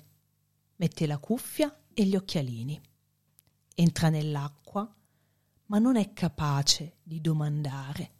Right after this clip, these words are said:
o forse non ci crede. Allora fa una bracciata e dice: "Eccomi". Poi ne fa un'altra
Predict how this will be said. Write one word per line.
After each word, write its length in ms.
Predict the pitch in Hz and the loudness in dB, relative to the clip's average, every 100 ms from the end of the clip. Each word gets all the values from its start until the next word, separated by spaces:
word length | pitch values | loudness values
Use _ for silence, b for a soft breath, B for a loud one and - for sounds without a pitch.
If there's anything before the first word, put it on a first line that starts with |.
| _ _ _ _ _ _ | _ _ _ _ _ _
o 80 | - | -16
forse 360 | 220 302 - 160 | -6 -2 0 0
non 140 | 156 | 0
ci 200 | 143 165 | -2 -2
crede. 500 | - 139 117 131 156 - _ _ _ _ _ _ _ _ _ _ _ - | -4 -6 -6 -6 -8 -12 _ _ _ _ _ _ _ _ _ _ _ -2
Allora 420 | 165 180 190 170 | 4 6 6 2
fa 140 | - | -6
una 180 | 170 160 | -6 -6
bracciata 720 | 156 160 - - 180 208 185 | -6 -8 0 0 2 0 -2
e 120 | 160 147 | -2 -2
dice: 480 | 160 160 - 170 - - _ | -4 -2 -2 -4 -8 -20 _
"Eccomi". 880 | - 143 - - - - 139 131 - - _ _ _ _ _ _ B B B B | -8 -8 -8 -14 -10 -6 -6 -8 -14 -20 _ _ _ _ _ _ B B B B
Poi 180 | 247 | 8
ne 100 | 220 | 8
fa 120 | 202 196 | 6 2
un'altra 720 | 180 151 151 - - 156 | 2 -2 -8 -8 -6 -6